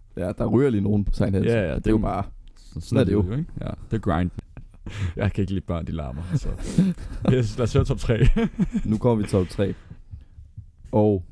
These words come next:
Speaker 1: nummer tre, der kom den, Halloween. Det er bare fedt og efterår. Det er sådan, det er lidt hyggeligt. Det er super hyggeligt, synes jeg faktisk,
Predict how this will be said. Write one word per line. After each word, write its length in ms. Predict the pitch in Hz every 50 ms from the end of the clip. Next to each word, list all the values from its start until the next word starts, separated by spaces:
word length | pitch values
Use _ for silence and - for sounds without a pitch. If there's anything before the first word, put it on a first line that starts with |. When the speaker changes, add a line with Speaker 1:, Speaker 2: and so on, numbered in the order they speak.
| - - -
Speaker 1:
nummer 160 | 98 101 98
tre, 300 | - - 156 151 - - - - - -
der 60 | 117
kom 220 | - - 131 123
den, 160 | 120 123 98 98 -
Halloween. 400 | - 104 107 107 120 139 160 170 - - - _ _ _ _ _ -
Det 40 | -
er 40 | -
bare 180 | - - 104 -
fedt 340 | - - 110 113 - -
og 200 | - - - - -
efterår. 360 | - 104 - - - - -
Det 120 | - - -
er 40 | -
sådan, 160 | - - 113
det 140 | - - 156
er 40 | 160
lidt 140 | 175 160 131
hyggeligt. 300 | 139 123 - 104 90 - - -
Det 60 | - 139
er 40 |
super 260 | 147 - 185 170 147 135
hyggeligt, 360 | 131 147 156 - 160 143 - - - - - - - - - - - -
synes 220 | - - 123 110 101
jeg 80 | 101
faktisk, 340 | - - - - 101 - -